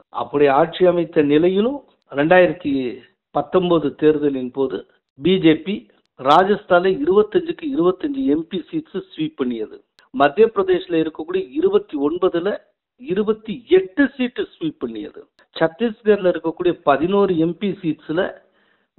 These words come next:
ஒன்பது லோக்சபா, அஹ், தொகுதிகளில் பி ஜே பி வென்றது. இது ரெண்டாயிரத்தி பத்தொன்பது. இப்ப, இப்ப இருக்கிற சிச்சுவேஷன் என்ன அப்படிங்கறத பார்க்கலாம். இப்போ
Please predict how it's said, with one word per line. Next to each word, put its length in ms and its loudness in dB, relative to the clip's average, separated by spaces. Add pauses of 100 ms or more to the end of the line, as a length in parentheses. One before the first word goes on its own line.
(140)
ஒன்பது 480 4
லோக்சபா, 760 4 (800)
அஹ், 180 0
தொகுதிகளில் 680 0 (300)
பி 160 2
ஜே 140 4
பி 180 -4
வென்றது. 440 -14 (400)
இது 260 -4
ரெண்டாயிரத்தி 500 0
பத்தொன்பது. 540 -14 (140)
இப்ப, 200 0
இப்ப 280 2
இருக்கிற 360 2
சிச்சுவேஷன் 720 -2
என்ன 340 -4 (240)
அப்படிங்கறத 440 -4
பார்க்கலாம். 520 -8 (140)
இப்போ 640 2